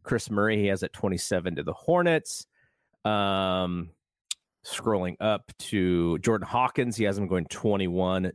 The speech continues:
to the Nets. And then I saw Lively, uh, Lively, oh, K-, uh, Wallace, who you just talked about,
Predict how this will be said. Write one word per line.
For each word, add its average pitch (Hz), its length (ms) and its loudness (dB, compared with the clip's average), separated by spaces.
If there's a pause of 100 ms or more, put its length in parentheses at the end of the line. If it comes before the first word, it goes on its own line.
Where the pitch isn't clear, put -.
to 95 140 -2
the 82 100 -4
Nets. 98 640 -2 (580)
And 92 120 2
then 87 100 2
I 87 80 0
saw 95 720 2
Lively, 92 1200 0
uh, 92 300 0
Lively, 120 420 2
oh, 113 200 2 (100)
K-, - 80 -4
uh, 104 220 0
Wallace, 117 480 2
who 113 80 2
you 101 120 2
just 117 280 0
talked 92 260 -2
about, 85 300 0